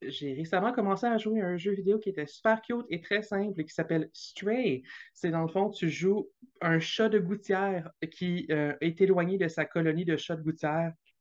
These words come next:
dans un monde où les robots ont survécu aux humains. Euh, puis c'est très, très cute. Euh, faut que tu t'en-, faut que tu t'enfuis de, de souris mécaniques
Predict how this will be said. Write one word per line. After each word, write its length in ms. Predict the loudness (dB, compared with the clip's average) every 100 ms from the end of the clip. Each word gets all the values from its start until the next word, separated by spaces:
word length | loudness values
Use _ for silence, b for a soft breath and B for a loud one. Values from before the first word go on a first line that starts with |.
| _ _ _ -14 -4
dans 320 | 0 0 2
un 100 | 4
monde 480 | 4 2 0 -2 -4 b b b
où 100 | 2
les 160 | 4 4
robots 440 | 4 4 4 4
ont 160 | 2 -2
survécu 520 | -4 0 0 0 -2
aux 160 | -2 -4
humains. 320 | -4 -6 -6 _ B B B B
Euh, 400 | -2 0 -2 -6 -12 -10
puis 580 | -2 0 0 -2 -6 _ -20
c'est 320 | -4 -4 -4
très, 260 | -2 -2 0
très 260 | -2 -2
cute. 600 | -2 -2 -2 -8 -20 -12 -2
Euh, 200 | 0 0
faut 180 | -4 -10
que 100 | -10
tu 160 | -20 -2
t'en-, 360 | 0 2 -2 2
faut 120 | 2
que 100 | 2
tu 60 | -2
t'enfuis 420 | 0 0 -2 0
de, 360 | 4 4 2 0
de 80 | -4
souris 360 | -2 -2 0
mécaniques 640 | -2 -2 -2 -2 -4 -8